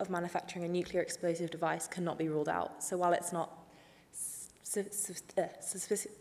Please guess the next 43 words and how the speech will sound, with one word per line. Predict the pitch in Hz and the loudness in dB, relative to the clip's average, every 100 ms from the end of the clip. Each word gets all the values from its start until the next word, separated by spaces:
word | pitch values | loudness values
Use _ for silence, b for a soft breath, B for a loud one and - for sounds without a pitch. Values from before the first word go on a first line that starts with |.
| - | -16
specifically | - - 196 226 220 - 226 | -12 -6 0 2 2 6 6
stating | - 196 202 196 160 180 185 | 8 8 8 6 2 4 8
that | 170 | 10
it | 170 175 | 10 6
is | 180 | 4
the | 175 | 4
amount | 170 165 170 | 4 4 2
of | 175 | -2
material | 170 165 160 | 0 2 2
for | 165 180 | 2 -2
one, | 170 170 170 165 B B B B - | 2 2 0 -8 B B B B 4
um, | 170 170 170 | 6 6 -2
nuclear | 170 - 170 | -4 0 2
weapon, | 170 170 175 220 240 - - | 0 -2 -2 -4 -10 -6 2
um, | 170 160 160 160 - - | 4 4 0 -6 -12 -10
this | - - | -10 -6
is | 170 | -8
kind | - 165 | -4 -2
of | 160 160 | -2 -2
the | 165 | 2
value | 156 - | 4 4
that | - | -4
people | 202 - | -8 -10
usually | 175 - - - - - | -10 -10 -12 -12 -14 -12
use. | 180 - 202 - - _ B B B B B B - | -10 -10 -14 -20 -20 _ B B B B B B -2
So | - 208 | 8 10
the | 208 | 10
calculation | 240 262 262 233 233 | 4 6 8 8 8
for | 214 | 8
breakout | 202 190 190 | 10 10 8
time | 180 185 180 | 6 6 8
will | 180 | 6
depend | - 185 180 170 | 4 4 4 6
on | - 170 170 | 8 8 8
a | - | 4
variety | 170 180 185 202 185 | 6 10 10 8 4
of | 165 | 2
different | 165 156 | 0 -2
things, | 160 160 180 196 | -2 -2 -2 -4
and | - 165 | -6 -6
this | 165 | -6
will | 170 | -6
be | 160 151 156 156 | -2 -2 -2 -4